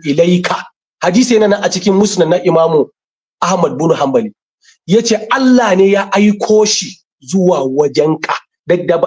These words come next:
daga bakin waye? Daga bakin manzon Allah. Kuma lokacin manzon Allah yana nan a raye, shi ne ma yake faɗa. Maimako shi ne manzon Allah, mala'ikan ya zo wajen manzon Allah,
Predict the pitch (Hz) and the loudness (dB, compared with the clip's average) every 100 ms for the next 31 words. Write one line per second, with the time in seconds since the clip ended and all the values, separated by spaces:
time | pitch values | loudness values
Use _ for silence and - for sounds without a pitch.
0 | - 160 180 180 175 226 196 185 139 139 | -2 0 0 0 0 2 2 2 0 0
1 | 127 127 175 165 143 120 127 139 131 - | 0 -4 -6 -4 -2 -2 -2 -2 -4 -8
2 | _ 196 240 262 233 233 196 170 202 208 | _ -2 0 0 -2 0 0 0 -2 0
3 | 196 170 208 175 180 202 175 160 160 180 | 2 2 2 2 0 0 0 0 0 0
4 | 214 208 175 180 175 135 - 127 _ _ | 0 2 2 2 0 -2 -4 -8 _ _
5 | _ 190 214 220 226 294 285 285 - - | _ 2 4 2 2 2 0 -2 -4 0
6 | 302 302 285 226 208 196 233 240 247 202 | 2 4 4 2 0 0 0 0 0 0
7 | 190 233 262 226 214 202 185 226 233 233 | 2 2 0 -2 0 0 2 2 2 2
8 | 233 240 233 180 190 190 196 196 | 0 2 0 0 0 0 0 -2